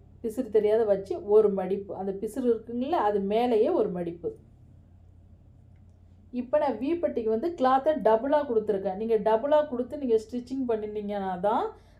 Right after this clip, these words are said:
கஸ்டமர் எத்தனை டைம் வந்து அவங்க கொக்கி மாட்டி இழுத்தாலும் கிழியாம இருக்கும் கிளாத்து.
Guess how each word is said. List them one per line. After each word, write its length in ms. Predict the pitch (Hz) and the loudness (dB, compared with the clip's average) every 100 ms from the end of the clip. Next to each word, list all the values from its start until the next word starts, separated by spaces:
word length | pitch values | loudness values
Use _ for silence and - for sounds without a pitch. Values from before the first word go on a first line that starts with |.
| - | -2
கஸ்டமர் 460 | 240 233 302 302 | 0 2 2 2
எத்தனை 400 | 262 220 262 262 | 2 2 0 -4
டைம் 260 | 247 240 285 | -2 -4 -2
வந்து 220 | 247 240 | -4 -2
அவங்க 280 | 277 233 220 220 | -2 2 2 4
கொக்கி 320 | 214 214 262 | 2 2 -6
மாட்டி 380 | 214 220 240 240 | -2 -2 -2 -8
இழுத்தாலும் 560 | 208 233 208 202 294 | -6 -2 0 0 0
கிழியாம 520 | - 294 302 294 285 | -6 -8 0 0 2
இருக்கும் 300 | 262 196 190 | -2 -2 -6
கிளாத்து. 360 | 185 185 180 170 | -4 -4 -4 -8